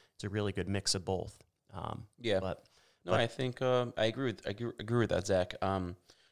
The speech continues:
Speaker 2: th-, figured the first video, two thousand and twenty-two, you know,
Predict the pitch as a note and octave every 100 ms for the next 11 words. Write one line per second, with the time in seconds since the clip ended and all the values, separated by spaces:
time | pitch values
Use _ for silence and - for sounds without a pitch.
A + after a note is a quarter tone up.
0 | _ - - A#2 A2+ G2 B2 A2+ A2+ A#2
1 | G#2+ - A2 G#2 G#2+ F#2+ - G#2 F#2+ C#3
2 | C3 B2+ - _ _ _ A2 G#2 G2+ G2